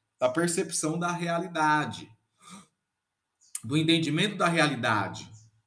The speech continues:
E como se dá nos dias de hoje, conforme já visto acima sobre a definição pela busca do andar de cima?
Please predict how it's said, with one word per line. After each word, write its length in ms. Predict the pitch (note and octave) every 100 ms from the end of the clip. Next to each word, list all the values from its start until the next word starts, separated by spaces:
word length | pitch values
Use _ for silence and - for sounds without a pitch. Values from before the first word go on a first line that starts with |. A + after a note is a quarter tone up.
| _ _ _ _ _ _ _
E 80 | -
como 240 | F#3 D4 D#4+
se 140 | A3+
dá 180 | G#3+ G#3+
nos 240 | G#3 D3+
dias 240 | F3 G3+ D#3+
de 100 | F3+
hoje, 300 | E3+ E3 E3+
conforme 440 | E3+ D#3+ D#3+ D#3+
já 100 | D#3
visto 320 | D3 E3 D#3+
acima 320 | D3+ D#3+ D#3
sobre 220 | D#3 D3+ C#3+
a 20 |
definição 680 | D3 D3 D3 D3 - D3 D3+
pela 220 | C#3+ C#3
busca 380 | B2+ D3 C#3 C3
do 80 |
andar 240 | B2 B2+ B2
de 80 | -
cima? 500 | - A2+ G#2 G#2